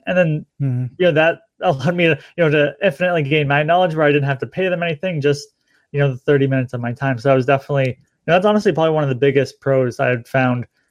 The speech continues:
Speaker 1: when starting my own show.
Speaker 2: Yeah, I, I, I can echo that quite a bit. You know, to be frank, you know, I, I run very few advertisements and then, like, on here because, frankly, the, the value I get is, is just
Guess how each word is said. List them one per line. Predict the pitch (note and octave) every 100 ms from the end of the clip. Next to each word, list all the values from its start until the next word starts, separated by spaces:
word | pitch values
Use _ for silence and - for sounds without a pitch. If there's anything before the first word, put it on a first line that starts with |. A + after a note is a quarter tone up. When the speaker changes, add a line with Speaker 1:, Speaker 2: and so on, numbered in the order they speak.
| _ -
Speaker 1:
when | C#3
starting | C3+ B2
my | A#2+ A2+
own | A2
show. | - A2 A2 _ _ _ - _
Speaker 2:
Yeah, | A#2+ B2 B2+ C#3
I, | F3+
I, | D#3+ E3 D3+ _ - C#3+
I | C#3+
can | D#3 C#3
echo | C#3 D#3+ C3+
that | C#3 C3
quite | C#3+ C3
a | A#2+
bit. | C#3 A2+
You | A#2 C3+
know, | B2
to | A#2 C#3
be | C3+
frank, | B2+ C#3+ D3+ C#3+ A#2 -
you | C#3 C3+
know, | B2
I, | C3+ D3+ -
I | C#3
run | C#3+ C3+ D3+ D3
very | B2+ C#3 D3
few | - D3 C3+
advertisements | B2+ C#3 C3+ B2+ A#2 A2+ A#2+ A2+
and | B2 A#2
then, | A2+ A#2
like, | B2 B2 A#2
on | A#2+ C3+
here | C3 A2+
because, | A2 A2 A#2+ - -
frankly, | C3+ D3 F3 D3+ C3+ B2+
the, | A#2+ A#2+ A#2+ A#2+
the | B2
value | A2+ A#2+ C#3 D#3 C#3+ A#2+
I | C3+ D3+
get | A#2+ A#2+ A2 -
is, | A#2 A2 - -
is | C3+ A#2
just | A2+ B2+ - -